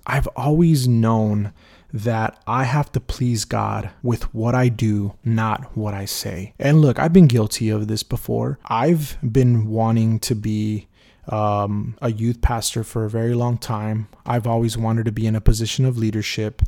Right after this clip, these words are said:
but I also knew that there was a distinct preparation that I was gonna have to go through, that I was gonna have to endure if I wanted to be a youth pastor or a leader. I needed to cast all of this pride aside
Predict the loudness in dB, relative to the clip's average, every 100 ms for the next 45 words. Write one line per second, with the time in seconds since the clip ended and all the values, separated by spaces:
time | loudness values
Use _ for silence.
0 | -4 0 2 2 -2 -8 -6 -2 -2 0
1 | 4 6 6 4 2 -2 -4 -2 -2 -2
2 | 0 0 0 -2 -2 -2 4 6 6 4
3 | 2 2 2 2 0 0 0 0 0 0
4 | 0 0 -2 -4 -2 -4 0 0 0 -4
5 | -8 -8 -2 0 2 2 2 2 0 2
6 | 2 2 4 4 4 2 -2 0 2 2
7 | 2 2 4 4 2 0 -8 _ -2 -2
8 | 2 2 2 0 -2 -2 -2 2 2 4
9 | 2 2 -4 -4 -4 -4 -6 -2 0 2
10 | 2 0 0 -4 -6 2 6 8 6 0
11 | -4 -2 0 -2 -4 0 2 4 2 -2
12 | 0 0 2 0 -2 -2 -2 -4 -8